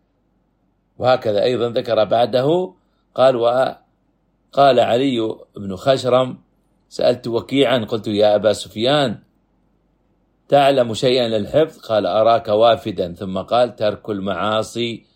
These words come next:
عون على الحفظ." هذه الآثار ذكرها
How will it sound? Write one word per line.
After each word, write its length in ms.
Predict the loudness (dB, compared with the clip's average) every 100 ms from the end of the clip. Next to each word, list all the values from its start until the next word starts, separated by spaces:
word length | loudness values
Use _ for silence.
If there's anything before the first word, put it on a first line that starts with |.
| _ _ -4
عون 520 | 2 2 2 -2 -2
على 240 | 0 0
الحفظ." 440 | 0 0 -2 -2 _ _ _ _ _ _ _ _ _ -12
هذه 180 | -6 -2
الآثار 420 | -2 0 2 2
ذكرها 640 | 0 -4 -6 -4 -6 -10